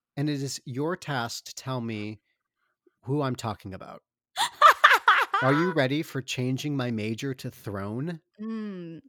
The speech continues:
Speaker 2: um, yeah, ready as I'll ever be, David.
Speaker 1: So again, these are all Disney characters that have become royalty. They've literally changed their major to throne.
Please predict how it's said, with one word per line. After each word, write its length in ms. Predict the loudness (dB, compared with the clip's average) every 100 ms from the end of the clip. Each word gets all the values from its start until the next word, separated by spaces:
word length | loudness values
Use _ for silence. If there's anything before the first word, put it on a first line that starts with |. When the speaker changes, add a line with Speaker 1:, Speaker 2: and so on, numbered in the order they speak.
| -4
Speaker 2:
um, 640 | 0 2 2 0 -2 -4
yeah, 580 | -8 -8 -4 0 2 2 2
ready 480 | 0 0 0 -2 -4
as 80 | 0
I'll 300 | 0 0 -2
ever 240 | -4 -6
be, 400 | -6 -6 -6 -8
David. 640 | -8 -10 -8 -8 -8 -14 -20 _ _
Speaker 1:
So 160 | -6 -2
again, 220 | -2 -2
these 160 | -2 -2
are 80 | -2
all 100 | -2
Disney 320 | -6 -6 -8
characters 440 | -6 -6 -4 -6
that 120 | -8
have 300 | -6 -6 -8 -10
become 340 | -14 -10 -8 -6
royalty. 420 | -6 -8 -10 -12
They've 220 | -10 -10
literally 380 | -8 -6 -4 -6
changed 380 | -8 -8 -8 -8
their 100 | -8
major 400 | -6 -8 -8 -12
to 140 | -14
throne. 540 | -16 -10 -8 -10 -14